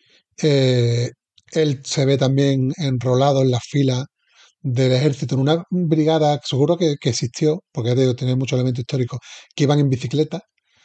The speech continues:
iba con un grupo de libres pensadores, gente de todo tipo, por supuesto había también filósofos y demás, pero de muchas ramas del pensamiento, que él ya estaba hablando con ellos porque era donde él encontraba su cobijo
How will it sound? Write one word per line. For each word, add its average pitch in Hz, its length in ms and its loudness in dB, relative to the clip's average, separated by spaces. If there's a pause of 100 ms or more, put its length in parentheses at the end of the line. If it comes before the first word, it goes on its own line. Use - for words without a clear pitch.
(380)
iba 143 320 0
con 143 160 0
un 135 100 0
grupo 143 280 0
de 135 480 2
libres 139 320 0
pensadores, 143 600 0 (2250)
gente 143 520 -2
de 127 120 -2
todo 139 240 -2
tipo, 165 540 -4
por 123 120 -10
supuesto 127 360 -8
había 127 140 2
también 123 200 0
filósofos 131 440 0
y 131 80 0
demás, 139 140 2
pero 123 160 0 (520)
de 143 100 -6
muchas 135 800 0
ramas 139 280 0
del 131 120 -2
pensamiento, 160 680 -2 (640)
que 135 280 2
él 139 100 2
ya 139 140 0
estaba 139 320 0
hablando 131 320 2
con 143 180 0
ellos 147 240 2
porque 123 220 -6
era 135 100 2
donde 127 220 0
él 127 60 2
encontraba 135 560 0
su 139 180 -4
cobijo 135 500 -2